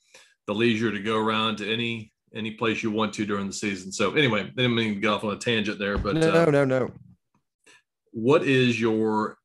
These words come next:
Speaker 1: second wish from the Jolly Fat Fuck?
Speaker 2: I want another sweatshirt, Nike or Ralph Lauren.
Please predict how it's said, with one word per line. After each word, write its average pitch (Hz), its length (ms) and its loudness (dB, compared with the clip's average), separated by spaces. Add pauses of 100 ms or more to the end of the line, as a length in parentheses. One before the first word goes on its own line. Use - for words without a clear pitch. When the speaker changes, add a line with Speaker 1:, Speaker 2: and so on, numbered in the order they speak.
(100)
Speaker 1:
second 135 680 -6
wish 107 520 -4
from 104 380 -2
the 98 80 -4
Jolly 98 540 -4
Fat - 220 -12
Fuck? - 120 -18 (500)
Speaker 2:
I 156 320 4
want 131 540 4 (1400)
another 127 760 0 (1120)
sweatshirt, 127 720 -2 (1300)
Nike 135 840 -2
or 127 400 4
Ralph 107 460 2
Lauren. 101 440 -4